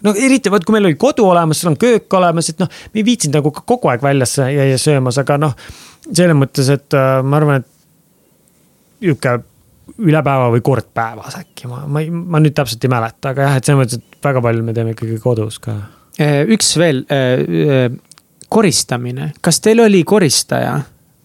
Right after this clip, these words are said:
Speaker 1: Ja kusjuures see oligi seal, äh, baalil oli see teema, et, äh,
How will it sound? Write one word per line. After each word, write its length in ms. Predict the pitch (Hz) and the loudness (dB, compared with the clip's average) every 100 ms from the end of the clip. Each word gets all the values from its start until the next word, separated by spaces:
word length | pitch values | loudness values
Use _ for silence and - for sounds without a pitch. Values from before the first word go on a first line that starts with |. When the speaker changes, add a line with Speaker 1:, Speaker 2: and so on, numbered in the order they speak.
| _ - - | _ -14 -2
Speaker 1:
Ja 180 | 156 160 | 0 2
kusjuures 300 | 147 185 156 | 2 2 2
see 100 | 165 | 2
oligi 440 | 190 147 127 120 117 - | 4 2 0 0 -2 -8
seal, 300 | - 131 127 123 | -4 0 2 2
äh, 440 | 120 117 117 117 | 2 2 2 2
baalil 360 | 143 160 143 117 | 2 2 2 2
oli 160 | 120 | 0
see 140 | 113 135 | 0 2
teema, 280 | 131 123 117 | 2 0 -2
et, 160 | 110 123 | -4 -2
äh, 160 | 113 | -4